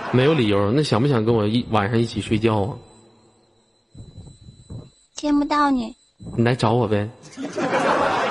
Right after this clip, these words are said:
Speaker 2: 在哪儿？
Speaker 1: 在内蒙古。
Speaker 2: 好远啊，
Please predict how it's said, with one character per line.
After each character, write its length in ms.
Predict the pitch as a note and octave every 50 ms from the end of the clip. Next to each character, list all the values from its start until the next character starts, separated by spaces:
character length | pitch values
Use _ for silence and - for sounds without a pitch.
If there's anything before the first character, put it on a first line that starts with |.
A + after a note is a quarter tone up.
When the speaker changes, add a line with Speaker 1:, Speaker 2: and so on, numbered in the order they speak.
| - - - - - - - - - - - - - - - - - - - - - - - - _
Speaker 2:
在 120 | - D#4+ D#4+
哪 340 | D#4 D4+ C#4 B3 A#3+ A#3+
儿？ 100 | B3 C#4+ - _ _ _ _ _
Speaker 1:
在 420 | - D3 C3+ B2+ A#2+ A#2 A#2 A#2 A#2
内 120 | C#3 D3+
蒙 160 | C3 A#2+ C3+
古。 300 | C3 - G#2+ - - - - - - - - - - - - C4+ C#4 - - F4+ D4 B3+ - - C4+ C#4 - - - - - - - - - - - - - - - - - - - - - -
Speaker 2:
好 260 | - - C#4 C4+ C#4+
远 420 | D4+ D4 D4+ C#4+ C#4 C4 B3+ B3
啊， 400 | B3 A#3+ A#3+ A#3+ A#3+ A#3+ A#3+ B3+